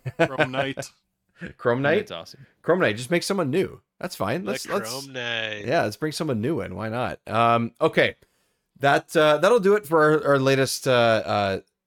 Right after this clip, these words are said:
Speaker 1: uh, uh, Marvel coverage. Um, I'm sure there will be some soon, although,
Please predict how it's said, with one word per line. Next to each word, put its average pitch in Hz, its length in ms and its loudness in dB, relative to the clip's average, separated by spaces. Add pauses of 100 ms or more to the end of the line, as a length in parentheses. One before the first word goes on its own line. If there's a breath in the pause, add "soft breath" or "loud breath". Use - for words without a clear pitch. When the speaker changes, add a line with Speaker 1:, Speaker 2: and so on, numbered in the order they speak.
Speaker 1:
uh, - 20 -12
uh, 95 400 -10
Marvel 143 400 2
coverage. 131 760 -2
Um, 101 440 0
I'm 107 160 -4
sure 117 280 -4
there 110 140 -2
will 107 140 -6
be 101 120 -8
some 95 260 -8
soon, 190 360 -2
although, 165 540 2